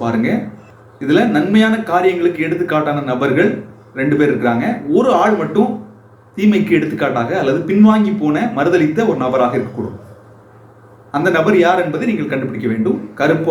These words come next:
ஆடு யார்? இது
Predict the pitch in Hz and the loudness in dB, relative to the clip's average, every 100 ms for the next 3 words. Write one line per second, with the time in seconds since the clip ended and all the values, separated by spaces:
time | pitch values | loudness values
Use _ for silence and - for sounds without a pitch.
0 | 123 123 110 101 - - - - - - | 0 0 -2 -4 -8 -14 -20 -20 -20 -20
1 | - - - - - - - - - - | -20 -20 -20 -20 -20 -20 -20 -20 -20 -20
2 | - - - - - - - - - - | -20 -20 -20 -20 -20 -20 -20 -20 -20 -20
3 | - - - - - - - - - 196 | -20 -20 -20 -20 -20 -20 -20 -16 0 4